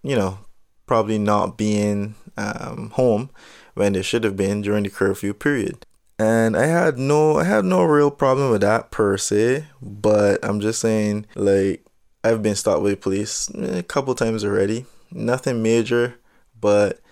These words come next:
you know, some of the encounters just were memorable <laughs> because I, I really couldn't believe that, you know, this stuff happened, and I can't really a hundred percent make it up. Is, is, I mean, I could bend reality a little bit, but <laughs> to be honest, I, I really can, I really can't make this up because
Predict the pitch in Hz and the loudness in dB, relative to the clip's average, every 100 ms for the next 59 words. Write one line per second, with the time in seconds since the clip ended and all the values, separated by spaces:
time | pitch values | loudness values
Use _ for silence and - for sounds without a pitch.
0 | _ 113 117 104 - - - 151 131 110 | _ -4 -2 -2 -2 -2 0 0 0 -2
1 | 107 113 113 110 101 107 104 107 - - | 0 0 0 -2 0 0 0 -2 -8 -10
2 | - 98 101 101 104 104 104 104 95 98 | -10 -2 0 2 0 0 -2 -2 -2 -4
3 | - - - 113 - 107 104 101 98 - | -4 -6 -8 -10 -2 0 2 2 -2 -8
4 | - - - - _ 104 107 - - - | -14 -20 -20 -20 _ -2 -2 -6 -8 -4
5 | 101 101 101 98 - 101 95 98 101 104 | -2 0 0 0 -2 -2 -2 -2 -2 -4
6 | 92 95 90 - - 98 92 92 92 - | -2 -2 -2 -6 -8 -6 -4 -6 -10 -8
7 | 98 98 - 101 117 139 101 98 107 107 | -6 -2 -2 -2 -2 -2 -4 -6 -6 -6
8 | - 95 107 98 101 104 98 - 104 101 | -6 -2 0 0 0 -2 -6 -4 -2 -2
9 | 95 104 98 101 98 98 101 - - _ | -2 -2 -2 -2 0 0 2 0 -4 _
10 | - - _ - 101 98 98 - - 101 | -20 -20 _ -2 -2 -2 -4 -4 -2 -2
11 | 98 - - 98 110 110 107 92 76 98 | -4 -6 -6 -4 -2 -2 0 -2 -2 0
12 | 101 110 95 98 104 90 87 101 151 151 | 0 2 2 2 0 -2 -2 0 0 2
13 | 131 - 107 101 92 - 131 - 160 - | 0 0 0 0 0 0 2 4 2 0
14 | - - - - - 110 104 113 135 120 | -2 -10 -12 -6 -2 2 2 2 2 0
15 | 117 - 101 - 95 104 104 104 110 104 | -2 0 0 2 0 2 0 0 0 0
16 | 101 101 - 107 107 104 107 104 - 110 | 0 -2 -2 0 0 2 0 0 -2 -2
17 | 135 107 104 110 107 104 | -2 -2 -2 0 0 -2